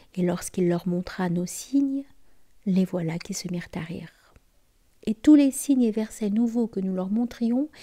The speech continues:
étaient plus grands les uns que les autres. Nous les mîmes au fer, dans l'espoir de les voir revenir à meilleure attitude. Ils dirent : « Ô magicien, invoque pour nous ton Dieu en vertu de ce qu'il t'a promis.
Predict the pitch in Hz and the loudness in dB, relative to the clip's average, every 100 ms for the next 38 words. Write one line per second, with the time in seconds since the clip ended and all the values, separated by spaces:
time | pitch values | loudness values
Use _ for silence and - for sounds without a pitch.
0 | - - 202 208 233 - - 294 - - | -20 -10 -4 -2 -2 -6 0 2 2 0
1 | 311 285 254 247 240 233 202 190 - 202 | 0 2 0 0 -2 0 -2 -2 -6 -10
2 | - - _ - - - - _ - 185 | -18 -20 _ -20 -20 -20 -20 _ -6 0
3 | 180 180 180 190 185 180 - 202 180 196 | 2 2 2 2 0 -4 -6 -4 -4 -6
4 | - - _ _ _ - 170 180 - 190 | -14 -20 _ _ _ -2 0 -2 -4 -6
5 | 175 175 175 180 170 - 202 190 190 196 | -4 -2 -4 -2 -4 0 0 2 -2 -2
6 | 185 175 180 175 175 175 - - - 170 | -2 -2 -2 -2 -4 -8 -10 -8 -8 -8
7 | - _ - - _ _ _ _ _ _ | -16 _ -20 -20 _ _ _ _ _ _
8 | - - - _ _ - 190 170 170 214 | -20 -20 -20 _ _ 0 2 2 0 0
9 | 226 208 - - - - _ _ _ _ | 2 0 -8 -20 -20 -20 _ _ _ _
10 | _ - 294 277 220 196 170 170 170 - | _ 2 6 6 6 4 0 0 -6 -8
11 | - 185 170 185 - - - - - - | -4 -4 -4 -8 -16 -20 -20 -20 -20 -20
12 | - - 320 359 370 - 262 240 254 269 | -14 -2 2 2 0 0 0 4 2 2
13 | 220 185 180 202 214 196 180 185 - 202 | 2 0 -2 0 2 2 0 -4 -4 -2
14 | 190 - - 180 - 170 - 185 185 185 | -2 -2 -4 -6 -2 -4 -2 -4 -2 -2